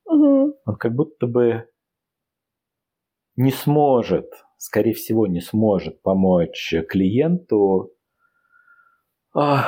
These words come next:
Speaker 2: сделать с-, вот свои несколько шагов в сторону ощущения более безопасного мира.
Speaker 1: Мгм.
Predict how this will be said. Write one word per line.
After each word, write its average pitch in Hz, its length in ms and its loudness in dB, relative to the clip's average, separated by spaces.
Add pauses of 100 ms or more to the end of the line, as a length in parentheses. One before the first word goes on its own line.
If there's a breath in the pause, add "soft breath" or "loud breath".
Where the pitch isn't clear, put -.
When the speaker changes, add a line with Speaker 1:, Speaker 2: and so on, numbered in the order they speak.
(120)
Speaker 2:
сделать 135 540 2 (440 loud breath)
с-, - 140 -12
вот 147 240 -4
свои 127 420 2
несколько 123 540 0
шагов 110 500 0
в - 40 -16
сторону 107 500 0
ощущения 101 380 0
более 98 320 0
безопасного 90 840 -2
мира. 95 420 -4 (560)
Speaker 1:
Мгм. 285 520 4